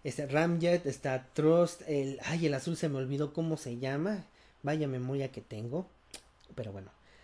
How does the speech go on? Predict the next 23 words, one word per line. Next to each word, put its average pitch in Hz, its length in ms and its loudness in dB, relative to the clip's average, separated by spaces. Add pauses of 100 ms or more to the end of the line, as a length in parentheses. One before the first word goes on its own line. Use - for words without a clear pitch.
(500)
Después 165 440 2
tenemos 160 560 6
a 139 140 -2
lo 135 180 0
que 156 120 0
es, 151 120 -4
este, 135 320 -4
Blaster 147 580 4
y 143 120 -2
Perceptor, 160 800 0
que 151 140 -4
también, 131 640 -4
este, 127 340 -8
creo 156 140 -6
que 147 140 -4
ya 147 100 0
van 151 180 -2
a 139 60 -2
salir 139 260 -4
a 143 60 -2
la 117 120 -4
venta 139 300 -6
próximamente, 135 840 -6